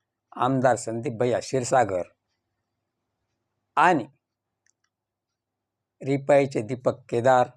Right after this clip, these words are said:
तसंच समाजसेविका अंजली दमानिया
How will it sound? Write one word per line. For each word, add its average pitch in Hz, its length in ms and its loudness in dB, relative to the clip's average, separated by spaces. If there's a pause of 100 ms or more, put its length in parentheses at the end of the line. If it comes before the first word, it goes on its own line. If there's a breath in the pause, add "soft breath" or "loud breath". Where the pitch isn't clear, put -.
(1080)
तसंच 165 380 -2
समाजसेविका 139 1000 -2 (840)
अंजली 160 520 2
दमानिया 139 600 0